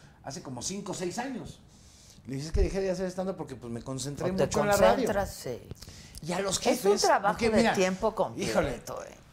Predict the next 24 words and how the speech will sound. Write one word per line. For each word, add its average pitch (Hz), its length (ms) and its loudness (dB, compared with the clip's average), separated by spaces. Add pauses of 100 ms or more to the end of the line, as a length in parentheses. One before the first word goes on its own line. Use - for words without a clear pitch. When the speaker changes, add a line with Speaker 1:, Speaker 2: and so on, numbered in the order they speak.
Speaker 1:
deja 277 220 4
tú 330 100 4
los 294 140 6
talentos 160 360 4
que 170 80 -2
han 139 80 -2
pasado 139 220 -2
por 113 120 -6
W, 95 260 -8
los - 180 -4
jefes. - 680 -4 (500)
Speaker 2:
También 143 540 -2
han 208 120 0
cambiado 175 480 2
Speaker 1:
Sí, 202 80 -2
Speaker 2:
muchísimo. 165 800 -6
Speaker 1:
pero 175 180 -6
siempre 220 380 -2
ha 220 40 -2
sido 220 520 -4
la 156 140 -2
misma 180 340 -4
historia 180 380 0
de, 151 460 -4